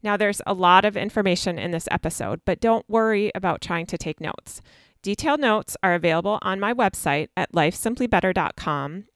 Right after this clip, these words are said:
forward slash episode eight. That's just episode and the number eight. I'll also link that below in the podcast notes. And if you're a client,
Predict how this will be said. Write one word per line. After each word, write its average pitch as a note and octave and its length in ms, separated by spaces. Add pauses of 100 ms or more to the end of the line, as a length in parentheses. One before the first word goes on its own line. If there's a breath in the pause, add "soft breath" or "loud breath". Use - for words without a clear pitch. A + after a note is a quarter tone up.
(120)
forward F#3+ 480
slash D#3 480 (160)
episode F3+ 560
eight. - 480
That's - 240
just - 280 (180)
episode G#3+ 600
and F#3+ 120
the F3+ 60
number E3 380
eight. - 320 (480 loud breath)
I'll A3 120
also G#4 400
link B3 260
that F3+ 200
below D3 480
in E3+ 140
the D#3+ 80
podcast - 560
notes. - 420 (920 soft breath)
And C#4 500 (220)
if - 180
you're B3+ 140
a D#4 60
client, D#3 500